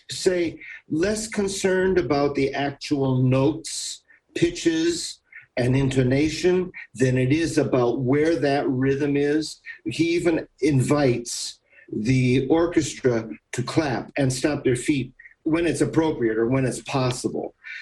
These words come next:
So you, you get this really invigorating and almost festering of excitement that builds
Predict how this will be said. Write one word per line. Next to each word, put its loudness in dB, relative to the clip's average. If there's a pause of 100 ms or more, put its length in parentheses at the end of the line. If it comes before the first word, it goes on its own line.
So 0
you, 0
you 0
get 2
this 2
really 2
invigorating 2
and -2
almost 0
festering -4 (300)
of 0 (200)
excitement -2
that -2
builds -2